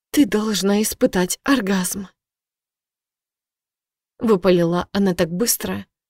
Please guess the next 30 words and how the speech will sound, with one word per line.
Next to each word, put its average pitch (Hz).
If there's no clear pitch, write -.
что -
я 196
даже 180
поначалу 185
не 180
сообразила, 202
о 233
чём 190
она. 180
Но 233
с 185
запозданием 196
до 226
меня 185
начало 185
доходить. 175
Я 196
не 202
жрец. 190
Погружаться 190
в 170
нирвану, 185
или 147
как 190
у 180
них 151
это 202
называется, 190
не 226
умею. 208